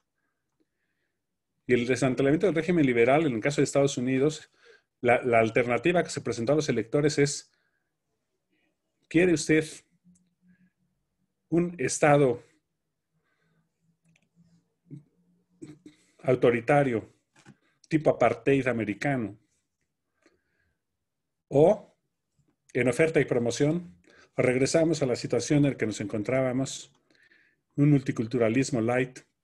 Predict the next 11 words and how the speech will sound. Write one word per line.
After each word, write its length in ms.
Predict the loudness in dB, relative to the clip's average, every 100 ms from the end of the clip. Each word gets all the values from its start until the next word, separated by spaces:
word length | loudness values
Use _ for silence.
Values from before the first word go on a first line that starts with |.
| _ _ _ _ _ _ _ _ _ _ _ _ _ _
en 140 | -4 -2
donde 240 | 0 2
haya, 480 | 2 2 0 -2 -10 _ _ _ _ _ _
pues, 180 | -6 -2
un 120 | -2
Estado 360 | 0 2 4 4
laico 520 | 4 2 0 0 0
y 160 | -2
bla, 180 | -6 -6
bla, 140 | -4 -4
bla, 440 | -6 -6 -10 -18